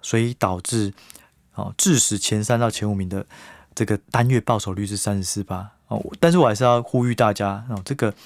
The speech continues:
单月超过两成、三成，那个都是刚好抓到标股。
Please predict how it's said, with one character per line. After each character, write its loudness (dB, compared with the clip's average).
单 2
月 2
超 2
过 0
两 -4
成、 -4
三 0
成， -6
那 -2
个 -4
都 -2
是 -4
刚 -4
好 -10
抓 0
到 2
标 -2
股。 -8